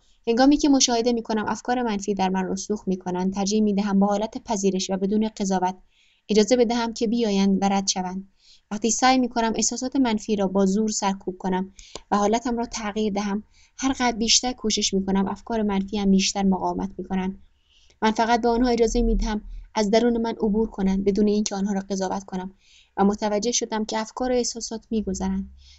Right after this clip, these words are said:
در نتیجه راه صحیح و مناسب به طور طبیعی برایم باز می‌شود و امکان می‌دهد همان کسی که هستم باقی بمانم.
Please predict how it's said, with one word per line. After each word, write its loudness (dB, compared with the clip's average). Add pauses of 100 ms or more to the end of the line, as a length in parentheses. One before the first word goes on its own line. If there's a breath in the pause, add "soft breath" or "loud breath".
در 0
نتیجه 2
راه 2
صحیح 0
و 0
مناسب -4
به -4
طور -4
طبیعی -2
برایم 0
باز -2
می‌شود -4 (500 soft breath)
و 6
امکان 2
می‌دهد -2 (440)
همان 4
کسی -4
که -6
هستم -2
باقی 2
بمانم. -6